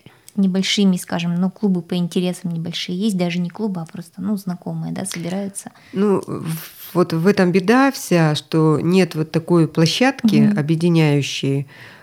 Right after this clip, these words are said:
Speaker 2: а, как клуб, а, потому что ведь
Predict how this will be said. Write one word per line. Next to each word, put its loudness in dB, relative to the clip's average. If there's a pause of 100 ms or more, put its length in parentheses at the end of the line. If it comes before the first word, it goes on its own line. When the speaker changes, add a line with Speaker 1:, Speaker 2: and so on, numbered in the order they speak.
(140)
Speaker 2:
а, 0
как -2
клуб, -4 (960)
а, 2
потому 2
что 4
ведь -4